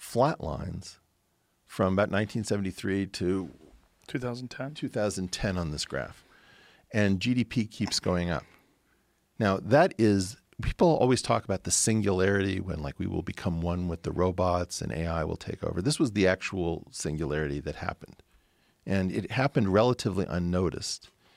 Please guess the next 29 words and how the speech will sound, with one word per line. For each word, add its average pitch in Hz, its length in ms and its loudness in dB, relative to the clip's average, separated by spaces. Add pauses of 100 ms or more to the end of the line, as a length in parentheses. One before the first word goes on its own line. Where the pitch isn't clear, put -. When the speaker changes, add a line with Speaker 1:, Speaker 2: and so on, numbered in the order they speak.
(360)
Speaker 1:
And 104 240 2
that's 139 400 4
what 101 280 2
began 95 520 -2
to - 100 -2
derange. 90 400 0
Again, 98 300 2
median 123 280 2
male 101 200 2
income 87 280 -2
is 80 140 -6
irrelevant. 82 540 0
It's 62 100 -10
just - 240 -4
one 92 300 0
indicator 82 580 -2
that's - 160 -12
particularly 82 800 -6
clean 90 580 -8 (640)
to 95 100 -2
show 92 220 4
you 85 160 2
that 82 160 -2
that's, 82 260 0 (260)
that's - 280 0
when 90 140 -4
the 82 120 -4
action 76 320 -6
happened. - 400 -18